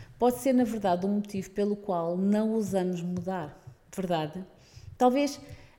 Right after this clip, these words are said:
eh, nestes casos de mudança, possamos estar a falar de uma mudança de estilo de vida que queremos ter, de um relacionamento que deixou de fazer sentido, de uma transição de carreira para realmente algo que, que, que nos faz feliz,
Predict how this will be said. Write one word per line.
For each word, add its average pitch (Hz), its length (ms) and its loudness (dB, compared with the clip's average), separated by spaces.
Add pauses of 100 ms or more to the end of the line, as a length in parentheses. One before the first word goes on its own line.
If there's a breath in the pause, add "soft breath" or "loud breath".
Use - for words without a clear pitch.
(140)
eh, 190 320 -4
nestes 359 380 0
casos 220 320 6
de 190 80 0
mudança, 202 560 2
possamos 208 360 -2
estar 202 180 0
a 196 40 0
falar 190 400 2
de 175 80 -4
uma 190 160 2
mudança 180 480 0
de 170 60 -6
estilo 170 340 -2
de 170 120 -4
vida 220 340 4
que 180 120 -6
queremos 170 360 -2
ter, 196 340 2 (400 loud breath)
de 196 120 2
um 208 80 8
relacionamento 208 840 2
que - 80 -8
deixou 180 260 -2
de - 60 -10
fazer 175 220 -4
sentido, 208 600 0 (280 loud breath)
de 220 60 0
uma 208 140 6
transição 208 560 2
de 190 120 -4
carreira 196 760 6 (300 loud breath)
para 180 180 4
realmente 180 580 2
algo 175 400 6
que, 165 460 -8
que, 165 140 -6
que - 160 -6
nos 175 140 -2
faz 160 240 -4
feliz, 254 520 2